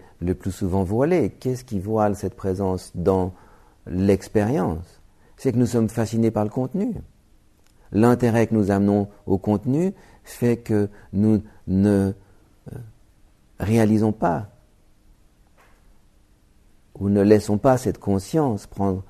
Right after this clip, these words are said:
conscience d'elle-même dans cette expérience. Pourquoi ? Parce que nous sommes fascinés. Imaginons la tristesse, par exemple. Je fais une expérience de tristesse.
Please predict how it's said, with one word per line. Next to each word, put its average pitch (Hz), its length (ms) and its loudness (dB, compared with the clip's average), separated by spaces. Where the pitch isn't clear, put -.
conscience 92 580 -4
d'elle-même 92 560 4
dans 90 180 0
cette 85 220 -8
expérience. 80 500 -10
Pourquoi ? 139 380 -4
Parce 107 180 -8
que - 80 -6
nous 110 100 -4
sommes 113 200 -4
fascinés. 139 540 -8
Imaginons 104 500 0
la 101 120 2
tristesse, 113 680 -4
par - 160 -16
exemple. - 420 -18
Je - 60 -18
fais 90 60 -6
une 95 100 0
expérience 95 440 -2
de 92 100 -4
tristesse. 120 680 -6